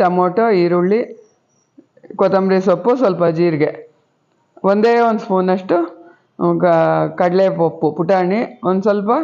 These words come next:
ಹುಣಸೆ ಹುಳಿ ಹಾಕಿ ಈ ಥರ ರುಬ್ಕೊಂಬಿಡಿ. ಇವಾಗ ನೋಡಿ, ಈ ಒಗ್ಗರಣೆ, ಇದು ರುಬ್ಬಿರೋದೆಲ್ಲ ಈ ಒಗ್ಗರಣೆ ಆಗಿದೆ, ಇದ್ರೊಳಗೆ ಹಾಕ್ಬಿಟ್ಟು ಆ ಜಾರೊಳಗೂ ನೀರು ಹಾಕಿ ಸಾರು ಎಷ್ಟು ಬೇಕೋ, ನಾವು ಇನ್ನೇನು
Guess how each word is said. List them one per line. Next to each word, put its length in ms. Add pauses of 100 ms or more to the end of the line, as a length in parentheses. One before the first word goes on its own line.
(120)
ಹುಣಸೆ 360 (220)
ಹುಳಿ 180 (1040)
ಹಾಕಿ 240 (100)
ಈ 80
ಥರ 120 (140)
ರುಬ್ಕೊಂಬಿಡಿ. 540 (1200)
ಇವಾಗ 220 (640)
ನೋಡಿ, 200 (680)
ಈ 40 (100)
ಒಗ್ಗರಣೆ, 400 (160)
ಇದು 120 (100)
ರುಬ್ಬಿರೋದೆಲ್ಲ 600 (100)
ಈ 100
ಒಗ್ಗರಣೆ 340 (160)
ಆಗಿದೆ, 360
ಇದ್ರೊಳಗೆ 360
ಹಾಕ್ಬಿಟ್ಟು 400 (580)
ಆ 20 (120)
ಜಾರೊಳಗೂ 480 (100)
ನೀರು 200
ಹಾಕಿ 180 (120)
ಸಾರು 300
ಎಷ್ಟು 260
ಬೇಕೋ, 220 (420)
ನಾವು 180
ಇನ್ನೇನು 380